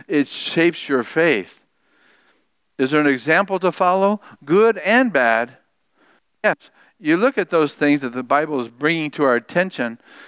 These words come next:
about God can heal crippled faith. God can heal crippled people. God can heal. God can do miracles, and goes on and on. Is there a command for me to obey?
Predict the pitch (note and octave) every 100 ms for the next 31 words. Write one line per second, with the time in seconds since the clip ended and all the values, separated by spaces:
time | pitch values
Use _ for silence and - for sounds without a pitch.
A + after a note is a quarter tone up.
0 | - E3+ C#3+ D3 C#3 D#3+ E3+ F3 E3 D3
1 | A3 C4 C3+ A2 - A2+ - G2+ G2+ -
2 | G2+ E2 _ - - - C#3+ D3 D#3 F3+
3 | F#3+ F3 G3 F#3+ G3+ F#3 A#3+ B3 B2 C#3+
4 | E3 E3+ E3+ E3 D4 C#4 C3+ - _ -
5 | _ - D#3+ D#3+ D#3+ D#3 D#3 D3+ D3+ D3
6 | B2 A2 A#2+ A#2 B2 A#2+ A#2+ A2+ A#2 A#2+
7 | A2+ F2+ - _ _ _ _ _ _ _
8 | _ _ _ - C3 A#2+ B2+ - B2 B2
9 | C#3+ E3+ E3+ D#3+ E3 D#3 D#3+ D3 C#3 D3+
10 | E3+ F3+